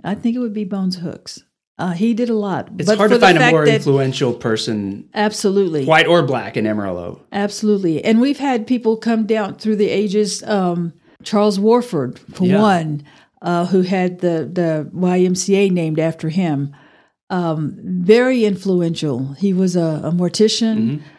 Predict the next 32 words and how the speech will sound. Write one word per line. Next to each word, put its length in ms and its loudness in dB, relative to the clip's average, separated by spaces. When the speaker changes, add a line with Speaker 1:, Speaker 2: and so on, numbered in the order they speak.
Speaker 1:
He 200 -2
was 440 -2
liked 460 -2
and 160 2
respected 600 0
by 320 -2
the 140 0
total 320 2
community 500 2
of 100 2
Amarillo. 800 2
Um, 640 -4
he 80 2
was 160 2
a 60 4
dear 220 2
friend 300 0
of 60 0
mine. 560 -2
He 220 4
talked 340 -4
often 320 0
about 540 0
Bones 320 0
Hooks 400 -2
Speaker 2:
Mm-hmm. 100 -8
Speaker 1:
and 220 2
the 80 -4
fact 320 -2
that 120 0
he 120 0
was 320 -2